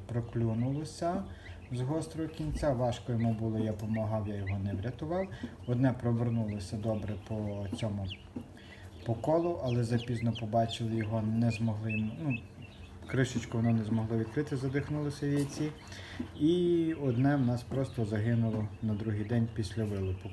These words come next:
Коли вродилося, і так воно, як то кажуть, відійшло. По мінорці ми маємо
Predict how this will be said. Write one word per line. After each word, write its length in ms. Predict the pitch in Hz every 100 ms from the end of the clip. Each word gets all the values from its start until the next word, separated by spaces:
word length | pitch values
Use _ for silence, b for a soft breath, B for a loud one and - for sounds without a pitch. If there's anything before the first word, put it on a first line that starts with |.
| -
Коли 280 | 117 104 101 98
вродилося, 680 | 110 101 117 170 180 156 -
і 200 | 104 127
так 220 | - 120 -
воно, 200 | 107 110 117 B B B B -
як 120 | 110
то 100 | 117
кажуть, 300 | 117 117 117
відійшло. 460 | 117 117 98 113 95
По 60 | 127
мінорці 480 | 139 151 147 -
ми 160 | 120 120
маємо 340 | 117 113 101